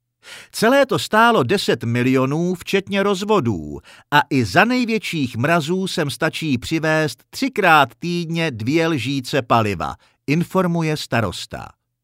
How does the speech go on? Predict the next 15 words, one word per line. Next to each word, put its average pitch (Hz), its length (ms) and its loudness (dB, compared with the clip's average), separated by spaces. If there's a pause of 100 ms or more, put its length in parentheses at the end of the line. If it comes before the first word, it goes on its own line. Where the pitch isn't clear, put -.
(540)
Za 175 160 4
teplovodní 214 640 2
přípojku 196 600 0
ke 147 140 -4
své 135 340 0
novostavbě 139 720 -2
dali 131 260 0
majitelé 139 880 0
sto - 300 -2
padesát 175 760 0
tisíc 135 540 -4
korun. 76 480 -6 (1500)
Až 139 280 4
přijde 214 640 0
zákon. 160 760 0